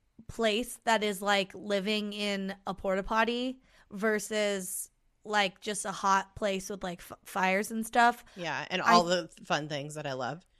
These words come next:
Speaker 1: And all the fun things I love, yeah,
Speaker 2: <laughs>
Speaker 1: then I think everything, like, like, Christian camp would have ended differently for me,
Speaker 2: Yeah.
Speaker 1: I think. And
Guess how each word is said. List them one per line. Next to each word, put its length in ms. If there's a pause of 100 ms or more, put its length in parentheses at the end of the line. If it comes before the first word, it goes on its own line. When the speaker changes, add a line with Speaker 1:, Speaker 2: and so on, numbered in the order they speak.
(140)
Speaker 1:
And 140
all 100
the 60
fun 160
things 220
I 60
love, 220
yeah, 200
Speaker 2:
<laughs> 0
Speaker 1:
then 220
I 200
think 320 (160)
everything, 760
like, 320
like, 280
Christian 380
camp 300
would 160
have 100
ended 300
differently 420
for 180
me, 300 (720)
Speaker 2:
Yeah. 160
Speaker 1:
I 80
think. 400 (220)
And 200